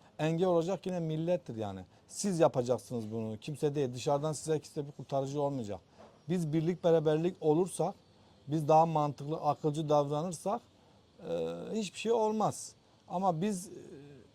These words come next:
yani iç savaşı kim çıkarıyor? İnsanlar, millet çıkaracak değil mi? Yani be-, o zaman biz çıkarmasak kim çıkaracak? Demek ki bizim kardeş olmamız lazım, birlikte olmamız lazım. Daha böyle akıllı ve teslimiyet içinde olmamız lazım.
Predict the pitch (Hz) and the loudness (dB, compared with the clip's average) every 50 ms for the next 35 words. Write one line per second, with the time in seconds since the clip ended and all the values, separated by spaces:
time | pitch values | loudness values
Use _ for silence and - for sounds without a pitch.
0 | _ - 131 131 139 - 196 180 - - 190 180 180 160 - - - 220 226 185 | _ 2 2 2 2 0 -4 -4 2 4 4 6 6 4 2 -4 -6 -8 -6 -6
1 | - - 156 143 135 156 220 285 247 202 - - 208 202 202 190 165 156 160 160 | -6 -2 0 0 0 0 -4 -4 -6 -8 -6 -4 -4 -2 -2 -2 -2 0 -2 0
2 | 170 185 175 - - - 139 127 120 127 120 - 247 294 311 202 160 131 123 120 | 0 -2 -4 -4 -4 0 0 2 2 0 -2 -4 -6 -8 -6 -6 -4 -4 -2 0
3 | 123 151 160 - - - - _ _ - 151 147 156 175 190 208 208 190 165 180 | 0 0 0 0 -4 -10 -20 _ _ -4 -2 2 2 2 2 2 0 -4 -6 -6
4 | 160 - - - 190 185 185 175 165 - 196 160 - - 214 175 - - - 135 | -6 -8 -4 0 0 2 2 2 0 0 -4 -4 -4 -6 -6 -6 -6 -6 -4 -4
5 | 123 131 175 247 - _ _ _ _ _ - _ _ - _ _ _ - 165 190 | -4 -4 -6 -12 -14 _ _ _ _ _ -20 _ _ -20 _ _ _ -2 0 0
6 | 214 208 - 180 160 160 160 160 202 226 208 - 165 151 151 151 190 196 160 170 | 0 0 -2 -2 -2 -2 0 0 0 -2 -2 2 4 4 4 6 4 2 2 0
7 | 156 135 127 120 110 110 110 104 110 107 104 104 110 110 113 135 143 151 156 147 | 0 0 0 -2 -2 -2 -4 -4 -4 -4 -4 -4 -6 -6 -4 -2 -2 0 -2 -2
8 | 143 - 202 214 220 220 226 226 226 214 226 220 220 226 240 240 226 196 214 202 | 0 -2 -2 0 0 -2 -4 -4 -4 -2 -2 -2 -2 -4 -6 -8 -8 -4 0 2
9 | 202 214 220 185 175 165 160 190 202 196 170 - _ - 190 190 190 196 220 269 | 2 4 4 2 2 0 0 0 -2 -4 -6 -6 _ -6 -4 -2 -2 -2 -4 -6
10 | - - - - - - - 156 185 190 - - 175 165 151 - - 175 175 196 | -8 -16 -20 -20 -20 -12 -2 -2 -2 -2 0 0 0 0 0 0 -4 -4 -2 -2
11 | 214 208 180 - - 165 156 143 135 127 120 117 113 110 110 110 104 101 110 101 | -2 -2 -4 -8 -8 -6 -2 0 2 2 2 0 -2 -4 -4 -6 -6 -6 -6 -8
12 | 98 92 95 | -8 -10 -14